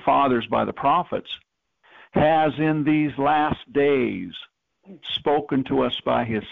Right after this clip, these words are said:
Son, whom he has appointed heir over all things,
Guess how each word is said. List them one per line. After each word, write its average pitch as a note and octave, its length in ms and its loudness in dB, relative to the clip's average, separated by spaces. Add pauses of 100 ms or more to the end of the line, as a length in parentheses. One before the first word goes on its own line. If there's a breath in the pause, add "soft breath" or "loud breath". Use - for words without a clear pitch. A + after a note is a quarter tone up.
Son, C3 340 0
whom A2+ 280 0
he B2 180 0
has A2+ 220 -2
appointed C3+ 600 0 (120)
heir C3 320 4
over A2 300 0
all C3 380 0
things, A2+ 460 -4